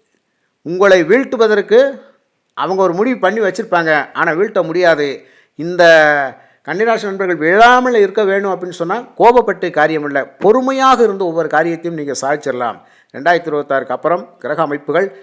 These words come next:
அடுத்தடுத்து, அடுத்தடுத்து நல்ல பலனை கொடுக்குற மாதிரி தான் இருக்குது. மாணவ செல்வங்களுக்கெல்லாம் கல்வி நல்லா சூப்பரா வரும். சொந்த வீடு யோகம் இருக்குது ஐயா.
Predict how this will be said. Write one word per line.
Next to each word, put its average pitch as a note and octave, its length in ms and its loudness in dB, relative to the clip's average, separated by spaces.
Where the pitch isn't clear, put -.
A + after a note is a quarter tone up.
அடுத்தடுத்து, D3+ 580 -2
அடுத்தடுத்து C#3 480 -2
நல்ல C#3 280 -2
பலனை C3+ 240 -4
கொடுக்குற C#3 300 -8
மாதிரி C#3 240 0
தான் F3+ 140 4
இருக்குது. D3+ 380 0
மாணவ G3 400 2
செல்வங்களுக்கெல்லாம் F3 640 -4
கல்வி F3 320 -4
நல்லா C#3+ 260 -4
சூப்பரா D#3 400 0
வரும். F#2+ 180 -16
சொந்த G#3 360 0
வீடு G3+ 160 4
யோகம் F3+ 320 2
இருக்குது D#3 280 -2
ஐயா. G#2 180 -10